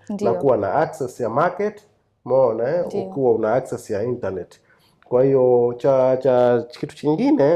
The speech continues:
Speaker 2: ambacho mtu anatakiwa kuwa nacho basi ni capital.
Speaker 1: Ndiyo.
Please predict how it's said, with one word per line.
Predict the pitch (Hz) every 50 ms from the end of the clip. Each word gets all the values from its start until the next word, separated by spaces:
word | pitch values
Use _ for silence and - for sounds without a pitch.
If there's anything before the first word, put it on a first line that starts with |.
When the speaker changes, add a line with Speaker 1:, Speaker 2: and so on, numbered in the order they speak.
| - -
Speaker 2:
ambacho | - 143 151 151 151 151 151 151 151 147 135 135 127 123 117 110 - - _ _ _ _ _ _ _ -
mtu | - 139 156 165 160 151 143 127 123 110
anatakiwa | 113 123 123 117 117 120 127 - - 160 156 147 131 120
kuwa | - 101 104 107
nacho | 107 117 139 160 170 170 - 170 170 175 180 180 _ _ _ _ _ _ _ _ _ _ -
basi | - 120 123 123 - 127
ni | 123 113 107 110 113
capital. | 113 - - 147 131 - - 95 - 82 80 - - _ _ _ _ _ - -
Speaker 1:
Ndiyo. | 202 202 202 196 190 196